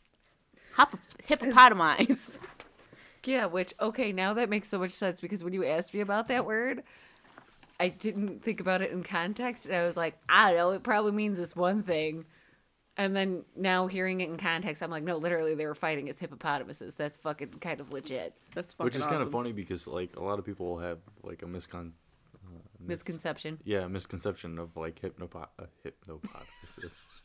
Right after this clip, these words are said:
Speaker 2: <laughs> They're angry.
Speaker 1: <laughs> They're actually hypnotists.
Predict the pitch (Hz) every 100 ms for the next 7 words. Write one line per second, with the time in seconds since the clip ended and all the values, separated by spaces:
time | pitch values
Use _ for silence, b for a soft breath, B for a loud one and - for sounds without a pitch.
0 | - 320 - 330 - 359 359 202 294 294
1 | 381 190 294 240 277 370 320 220 214 196
2 | 190 - 202 190 190 175 - 208 - -
3 | 226 -